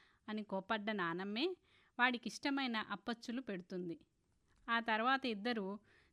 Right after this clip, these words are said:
తీరుబడిగా వాడి మీద అరిచి ఎంత తప్పు చేశామో అని బాధపడతారు. ఆ బాధని రాత్రి భోజనాల వేళ మాతో పంచుకొని మాకు పంచుతారు. వీడు ఆ గదికి వెళ్ళడం మానడు. ప్రతి నాలుగు రోజులకొకసారి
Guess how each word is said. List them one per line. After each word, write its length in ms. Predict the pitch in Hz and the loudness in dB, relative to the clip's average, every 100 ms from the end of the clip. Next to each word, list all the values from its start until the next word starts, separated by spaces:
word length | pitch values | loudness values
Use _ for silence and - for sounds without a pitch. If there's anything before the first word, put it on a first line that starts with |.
| - | -2
తీరుబడిగా 640 | 220 247 262 247 247 262 | 2 4 4 2 2 2
వాడి 240 | 247 202 196 | 4 4 2
మీద 200 | 202 226 | 0 2
అరిచి 380 | 190 208 - | 2 0 0
ఎంత 200 | 226 180 | -2 -2
తప్పు 300 | 202 208 - 202 | -4 -6 -6 -4
చేశామో 500 | 208 196 196 196 196 | -2 -2 -2 -2 -2
అని 180 | 196 285 | 0 0
బాధపడతారు. 800 | 240 180 190 190 165 - 165 - - _ _ _ - | 2 2 2 -2 -4 -6 -8 -10 -20 _ _ _ 4
ఆ 140 | 233 | 6
బాధని 540 | 233 214 240 269 262 220 226 - - - - | 8 6 6 6 4 2 -6 -14 -20 -20 -2
రాత్రి 400 | 202 208 254 302 | 4 6 6 2
భోజనాల 580 | 233 208 220 247 240 220 | 2 2 2 2 2 2
వేళ 220 | 208 202 | 2 0
మాతో 360 | 196 190 180 190 | 0 0 -2 -2
పంచుకొని 560 | 185 180 - 208 262 - _ _ _ | -2 -4 -2 0 0 0 _ _ _
మాకు 260 | 233 220 214 | 0 0 0
పంచుతారు. 600 | 302 196 180 180 185 180 - _ _ _ _ _ 254 | 0 0 -2 -6 -6 -6 -12 _ _ _ _ _ 2
వీడు 220 | 302 294 | 4 6
ఆ 120 | 254 | 6
గదికి 360 | 214 208 254 285 | 4 0 0 0
వెళ్ళడం 420 | 240 220 226 247 | 0 0 2 2
మానడు. 400 | 190 190 185 180 - _ _ _ - | 2 0 -2 -4 -12 _ _ _ -2
ప్రతి 340 | 233 233 339 | 0 6 8
నాలుగు 340 | 311 254 262 262 | 8 6 4 2
రోజులకొకసారి 920 | 254 240 233 233 220 - 220 226 | 0 0 -2 -4 -4 0 0 2